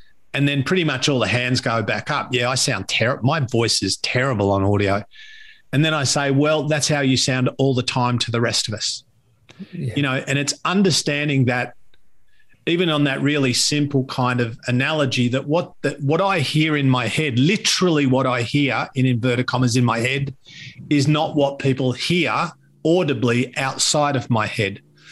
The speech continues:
Speaker 1: So the way that my voice sounds to me is not the way that my voice sounds to others. And even using that as a platform to open the door on this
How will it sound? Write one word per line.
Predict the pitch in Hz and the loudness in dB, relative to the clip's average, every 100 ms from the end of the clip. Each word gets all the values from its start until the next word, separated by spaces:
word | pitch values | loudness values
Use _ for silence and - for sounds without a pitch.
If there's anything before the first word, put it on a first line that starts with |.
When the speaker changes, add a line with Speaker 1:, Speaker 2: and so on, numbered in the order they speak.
| - - - | -20 -20 -14
Speaker 1:
So | - 156 | -4 0
the | 143 | 2
way | 147 165 | 2 0
that | 170 135 | 0 2
my | 143 143 143 | 4 4 2
voice | 120 139 143 127 | 2 2 2 2
sounds | - 151 147 143 135 - | 0 0 0 2 2 2
to | 131 | 2
me | 135 165 131 | 4 4 2
is | 120 | 2
not | 139 143 - | 0 0 0
the | |
way | 127 123 127 | 2 2 0
that | 127 139 | 0 0
my | 127 123 | 0 0
voice | 117 127 123 - | 2 0 0 0
sounds | - 127 123 120 - | 0 0 0 -2 -2
to | 120 | 0
others. | 131 139 101 - - - - - - - | 0 0 -4 -6 -10 -16 -20 -20 -14 -4
And | 165 | 0
even | 190 190 175 | 0 2 2
using | 151 147 139 135 | 2 4 4 4
that | 135 147 | 2 0
as | 131 | 0
a | 123 | -2
platform | 120 147 156 - - 131 123 123 - - _ _ - | -2 -2 -2 -4 -2 2 2 0 -4 -18 _ _ -6
to | - 143 | -4 0
open | 160 - 143 | 0 2 2
the | 131 | 4
door | 120 151 165 156 | 2 2 2 2
on | 135 131 | 4 4
this | 131 123 - | 4 2 -2